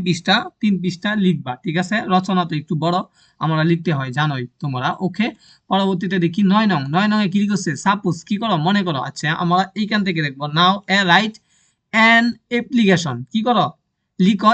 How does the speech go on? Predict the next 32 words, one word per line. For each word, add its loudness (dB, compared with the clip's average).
অ্যাপ্লিকেশন 2
লিখো। -8
এখানে 0
an 4
application 0
বুঝাইছে 2
কি -20
করার 6
জন্য? 2
অ্যাপ্লিকেশন 0
লিখার 2
জন্য। -6
এখন 0
কার 4
কাছে 2
লিখবা? 0
To 2
the 6
headmaster। 0
হেডমাস্টারের 0
দিকে 2
লিখতে 4
হবে, 2
তার -2
মানে 2
অন্য 4
কোনো 2
স্যারের 2
কাছে 0
লিখতে 2
হবে 4
না, -10